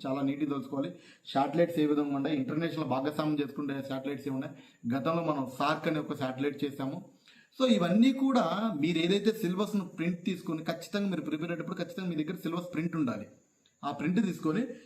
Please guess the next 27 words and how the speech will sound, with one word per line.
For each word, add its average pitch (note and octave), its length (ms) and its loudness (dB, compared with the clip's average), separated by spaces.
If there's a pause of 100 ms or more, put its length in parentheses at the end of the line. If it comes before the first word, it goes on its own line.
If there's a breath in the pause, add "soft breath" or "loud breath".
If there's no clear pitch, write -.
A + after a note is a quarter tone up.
(140 loud breath)
ఏ G#3 200 8
పేపర్లో G3+ 440 4
ఏది E3 180 4
వస్తుంది, C#3 380 2
ఇది D#3 220 -2
ఈ E3+ 180 0
రోజు F#3+ 220 0
కావచ్చు, D#3+ 380 2
రెండు E3 160 0
సంవత్సరాల E3 480 -2
తర్వాత D3 400 -2
అయినా C3+ 180 0
సరే C3+ 400 -6 (280 loud breath)
ఒక C3 140 -8
స్టాండర్డ్ E3 1000 4
బర్నింగ్ E3 480 0
పాయింట్ D3+ 220 2
ఉంటుంది. B2 360 0 (240 loud breath)
ఇప్పుడు D#3 200 0
ఓపెన్ E3+ 360 4
శాటిలైట్ E3+ 440 0
పార్ట్నర్‌షిప్ D3+ 460 -2
అనేది C#3+ 240 -2
ఇప్పుడు D3+ 340 -2
కాదు E3 300 2
కదా, F#3+ 260 -2 (360 loud breath)
ఒక C3 180 0